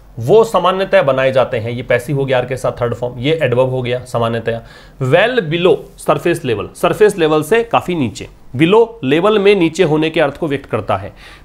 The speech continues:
Below का अपोजिट जो होता है वो above होता है, ठीक है। तो कह रहा है कि बड़े-बड़े जो जल विद्युत संयंत्र हैं वो सामान्यतया बहुत नीचे बनाए जाते हैं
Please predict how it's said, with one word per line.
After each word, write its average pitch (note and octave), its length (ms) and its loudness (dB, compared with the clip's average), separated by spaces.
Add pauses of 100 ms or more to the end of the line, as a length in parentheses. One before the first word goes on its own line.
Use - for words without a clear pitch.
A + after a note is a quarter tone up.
Below G3 300 4
का G#3+ 80 2
अपोजिट D#3 500 0
जो D3+ 160 -4
होता C3 280 -2
है C3+ 120 -4
वो D3 300 -6 (100)
above C3+ 300 2
होता A2 240 -6
है, A2 240 -20
ठीक E3 140 -4
है। - 180 -4 (400)
तो F#3 60 0
कह F#3 120 2
रहा G3+ 80 0
है A#3 60 2
कि A#3 120 -2
बड़े-बड़े F#3+ 720 0
जो F3+ 380 0
जल G#3 180 2
विद्युत F#3 300 2
संयंत्र D3+ 380 -2
हैं A2 320 -8 (120)
वो F3 100 2
सामान्यतया D#3 800 -2
बहुत D3 300 -2
नीचे D3+ 260 2
बनाए C#3+ 240 0
जाते B2 260 -4
हैं A#2 220 -10